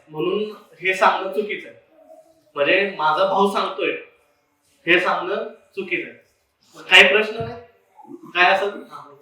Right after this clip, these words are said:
हा, सगळ्यात अगोदर म्हणजे जसं सांगितलं, रॅट रेस म्हणजे काय? सगळ्यात पहिल्यांदा काय नाही, म्हणजे परतीचे दोर कापून टाका, आपण असं म्हणतो. परतीचे दोर म्हणजे काय,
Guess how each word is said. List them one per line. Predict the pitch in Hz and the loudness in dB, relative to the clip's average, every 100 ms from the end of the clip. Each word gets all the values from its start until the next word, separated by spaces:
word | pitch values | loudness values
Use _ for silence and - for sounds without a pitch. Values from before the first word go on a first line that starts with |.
| _ _ _ _ - | _ _ _ _ 0
हा, | - - - - | 0 0 -10 0
सगळ्यात | 196 208 220 | 4 4 4
अगोदर | 226 202 208 | 0 -4 -4
म्हणजे | 208 175 202 | -8 -10 -8
जसं | 175 - | -6 -8
सांगितलं, | 196 202 175 170 127 - _ _ | -4 -4 -4 -6 -10 -20 _ _
रॅट | 151 180 208 | 2 2 4
रेस | 233 233 | 2 2
म्हणजे | 208 196 | -4 -8
काय? | 165 160 - _ _ | -12 -16 -18 _ _
सगळ्यात | 247 240 247 | -2 0 0
पहिल्यांदा | - 226 226 220 226 | -4 -4 -4 -4 -10
काय | 220 208 | -12 -12
नाही, | 202 196 - - | -12 -14 -18 -16
म्हणजे | 156 160 | -14 -4
परतीचे | 220 202 233 240 | 2 2 2 -4
दोर | 240 240 240 | 0 0 2
कापून | 233 220 226 | 0 -2 -2
टाका, | 220 - | -4 -2
आपण | - 185 | -2 -4
असं | 180 180 | -10 -12
म्हणतो. | 175 - - _ _ _ _ | -14 -16 -20 _ _ _ _
परतीचे | 202 202 247 240 | 4 4 2 -4
दोर | 214 220 | -4 -2
म्हणजे | - - | -4 -6
काय, | - 165 | -12 -12